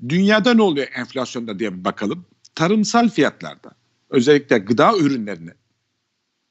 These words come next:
fiyatları inanılmaz şekilde yükseliyor. Enerji fiyatları yine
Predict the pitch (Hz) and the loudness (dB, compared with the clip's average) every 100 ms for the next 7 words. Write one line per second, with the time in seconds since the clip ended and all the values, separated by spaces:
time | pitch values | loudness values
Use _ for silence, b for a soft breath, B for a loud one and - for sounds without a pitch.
0 | _ _ 170 180 180 151 - 180 185 175 | _ _ -4 -2 -4 -10 -8 -10 -6 -6
1 | 170 220 - 110 143 160 110 - 71 65 | -2 -2 -2 -6 -2 2 2 2 -8 -12
2 | - _ _ _ _ _ _ _ _ _ | -20 _ _ _ _ _ _ _ _ _
3 | - _ _ _ _ - _ _ _ _ | -20 _ _ _ _ -20 _ _ _ _
4 | _ - _ _ _ _ _ _ _ _ | _ -20 _ _ _ _ _ _ _ _
5 | _ _ _ _ _ 147 160 214 214 - | _ _ _ _ _ 0 2 2 2 2
6 | 196 - 127 117 120 | 2 0 -4 -4 -4